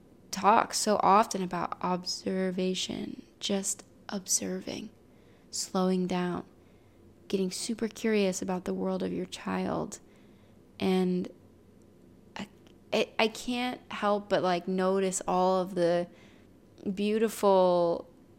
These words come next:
connections between raising our children and sort of re-raising ourselves, reparenting ourselves, and also interacting with other people in our lives with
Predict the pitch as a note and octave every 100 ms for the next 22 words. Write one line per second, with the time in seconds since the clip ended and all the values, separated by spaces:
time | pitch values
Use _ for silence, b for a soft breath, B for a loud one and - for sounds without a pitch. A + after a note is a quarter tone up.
0 | - - - - - G#3 F#3 F#3 - -
1 | C4 C4+ C4+ - - F#3+ - G3 F#3 F3+
2 | F#3 G3 G#3 G3 F3+ E3+ - G3+ F#3 F#3
3 | F3 E3+ E3+ F#3 F3+ - - F#3 F3+ G3
4 | G3+ G3 G3 G3+ F#3+ F3 E3+ F3 F3 F#3
5 | F3+ F3 F#3+ F3+ - F3 F3 - F3 F3+
6 | F#3 F#3 E3+ E3 - E3+ E3 B B B
7 | B B B B - G#3+ A#3 G#3+ G3+ -
8 | G3+ F#3+ F#3 F3+ F#3 F3+ - - A3 C4+
9 | - G#3 G3 F#3 F3+ F3 E3+ E3 E3+ F3
10 | - - - F#3+ F#3+ -